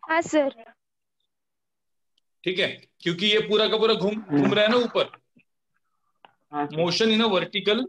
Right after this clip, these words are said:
Speaker 2: circle, मतलब एक ऐसा, ऐसा पकड़ लो, आपके string,
Speaker 3: हाँ।
Speaker 2: अब एक हाथ में पकड़ लो और ऐसे
Speaker 3: नहीं, वो
Speaker 2: घुमा।
Speaker 3: खड़े होकर घुमा रहा है ना।
Speaker 2: Vertical, vertical में से सर्कल कर रहा है, समझ में आया? ठीक है,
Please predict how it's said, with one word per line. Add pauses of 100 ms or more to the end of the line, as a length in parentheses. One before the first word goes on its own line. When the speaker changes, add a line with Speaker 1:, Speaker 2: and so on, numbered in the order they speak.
(140)
Speaker 2:
circle,
मतलब (140)
एक
ऐसा,
ऐसा
पकड़
लो, (280)
आपके
string,
Speaker 3:
हाँ।
Speaker 2:
अब
एक
हाथ
में
पकड़
लो
और
ऐसे
Speaker 3:
नहीं,
वो
Speaker 2:
घुमा।
Speaker 3:
खड़े
होकर
घुमा
रहा
है
ना।
Speaker 2:
Vertical,
vertical
में
से
सर्कल
कर
रहा
है, (240)
समझ
में
आया? (1600)
ठीक
है,